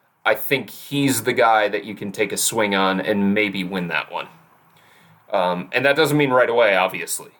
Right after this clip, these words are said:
because there's a lot of work that needs to happen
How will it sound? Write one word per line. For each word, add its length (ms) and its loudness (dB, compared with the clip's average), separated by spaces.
because 380 2
there's 260 4
a 80 4
lot 540 4
of 120 -2
work 320 0
that 200 -2
needs 260 -2
to 100 -8
happen 480 -2